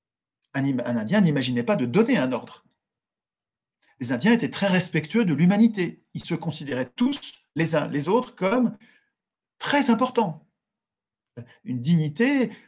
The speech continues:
la même que la leur, personne n'était supérieur, inférieur. On ne donne pas un ordre à un Indien. Un Indien ne donne pas un ordre. Sauf en temps de guerre. Alors, en temps de guerre, on a un chef, et là, le chef, on lui obéit, mais c'est parce que c'est la guerre.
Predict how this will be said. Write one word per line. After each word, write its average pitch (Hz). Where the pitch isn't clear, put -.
la 139
même 214
que 214
la 190
leur, 233
personne 233
n'était 214
supérieur, 170
inférieur. 151
On 151
ne 123
donne 180
pas 214
un 175
ordre 220
à 139
un 147
Indien. 180
Un 98
Indien 120
ne 185
donne 160
pas 214
un 214
ordre. -
Sauf 226
en 180
temps 180
de 170
guerre. 185
Alors, 127
en 165
temps 208
de 170
guerre, 196
on 143
a 143
un 180
chef, 226
et -
là, 185
le 170
chef, 220
on 170
lui 185
obéit, 180
mais 160
c'est 180
parce 170
que 170
c'est 143
la 120
guerre. 180